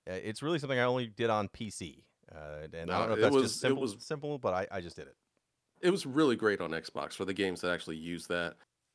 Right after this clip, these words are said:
Speaker 2: Uh, like, there was, uh, I think it was, uh, Project Gotham two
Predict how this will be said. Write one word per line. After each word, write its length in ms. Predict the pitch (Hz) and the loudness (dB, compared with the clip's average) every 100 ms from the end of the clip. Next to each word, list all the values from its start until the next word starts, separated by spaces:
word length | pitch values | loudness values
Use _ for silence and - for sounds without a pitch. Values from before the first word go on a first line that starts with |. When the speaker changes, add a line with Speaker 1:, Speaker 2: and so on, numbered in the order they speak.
| - | -6
Speaker 2:
Uh, 200 | 87 80 | -2 0
like, 140 | 80 82 | 0 2
there 120 | 98 | 2
was, 220 | 90 85 | 2 0
uh, 100 | 90 | 0
I 80 | 82 | 0
think 200 | 98 90 | -4 -6
it 40 | |
was, 480 | 85 80 - - - - _ - | -6 -6 -8 -10 -12 -18 _ -10
uh, 380 | 92 90 85 85 80 69 | -4 -2 -2 -4 -8 -8
Project 320 | 92 92 87 | -4 -4 -4
Gotham 320 | 95 90 92 85 | -2 -2 -4 -10
two 380 | 90 90 90 | -6 -6 -6